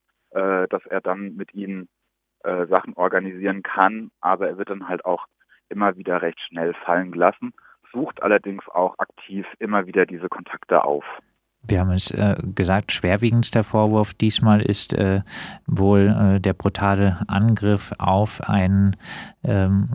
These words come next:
Speaker 2: Studenten, äh, türkischer Herkunft, äh, in der Freiburger Escholtstraße. Äh, eine anderer Nazi wurde, äh, schon, äh, verurteilt, äh, dafür, für, äh, diesen Angriff zu zwei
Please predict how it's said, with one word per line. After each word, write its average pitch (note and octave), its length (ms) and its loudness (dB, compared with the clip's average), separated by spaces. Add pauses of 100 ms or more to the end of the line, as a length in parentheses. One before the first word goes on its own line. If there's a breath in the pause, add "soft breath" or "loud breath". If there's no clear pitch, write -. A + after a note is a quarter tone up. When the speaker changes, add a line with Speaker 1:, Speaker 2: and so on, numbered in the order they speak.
Speaker 2:
Studenten, A2 760 2
äh, G#2+ 180 2
türkischer G#2 580 2
Herkunft, G#2+ 880 0
äh, G2+ 300 2 (800 loud breath)
in G2 140 2
der F#2+ 120 4
Freiburger F2+ 720 2
Escholtstraße. A2+ 1200 2
Äh, F#2+ 420 0 (200)
eine G2+ 560 4 (640)
anderer G#2+ 420 4
Nazi G2+ 640 4
wurde, A#2 420 4
äh, G#2+ 120 2
schon, G#2+ 400 2
äh, G#2+ 180 2 (420)
verurteilt, A#2+ 920 2 (460 loud breath)
äh, A#2 220 4 (120)
dafür, A2 560 4
für, A2+ 360 2 (140)
äh, A2 300 2
diesen A2 400 2
Angriff G#2+ 500 2
zu - 160 0
zwei G2 480 0